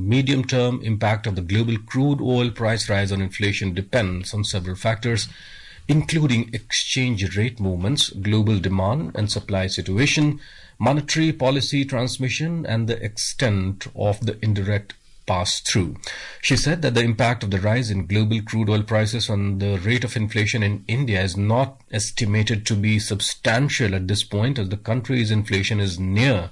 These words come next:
the lower bound. She said that the price of both global crude oil and the Indian basket has been on a declining trajectory for the past one year,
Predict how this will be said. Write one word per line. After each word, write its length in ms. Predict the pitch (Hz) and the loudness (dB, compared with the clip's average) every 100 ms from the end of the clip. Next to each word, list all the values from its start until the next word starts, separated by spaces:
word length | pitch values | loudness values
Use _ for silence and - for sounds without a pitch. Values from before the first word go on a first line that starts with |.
| - - - - | -14 -20 -20 -10
the 260 | 85 85 90 | -4 -2 2
lower 200 | 95 92 | 2 2
bound. 340 | 85 87 85 104 - - - - | 0 -2 -2 -8 -14 -16 -18 -4
She 200 | - - | -2 2
said 140 | 151 156 | 0 0
that 120 | 113 | 0
the 140 | 107 | 2
price 240 | 117 110 110 | 2 2 2
of 80 | 95 90 107 | 0 -2 0
both 420 | 123 127 - 113 | 2 0 -2 0
global 400 | 104 117 120 113 - - _ - | 2 2 2 0 -6 -20 _ -4
crude 200 | 135 190 | 2 4
oil 280 | 135 90 104 151 117 | 4 2 0 -2 -2
and 160 | 113 113 | -2 0
the 80 | |
Indian 280 | 127 123 113 | -2 0 0
basket 460 | 101 98 - 110 - | 2 0 0 -4 0
has 220 | 104 87 | 0 0
been 300 | 90 110 123 | 0 2 2
on 160 | 95 101 | 0 0
a 200 | 92 104 | 0 -2
declining 600 | 104 113 110 120 156 156 | -2 0 2 4 2 0
trajectory 540 | 101 98 98 - 107 107 | 0 0 0 0 -2 0
for 80 | |
the 140 | 101 101 | -2 0
past 260 | 95 - 92 | -2 -2 -4
one 220 | 92 90 | -2 0
year, 200 | 95 | 0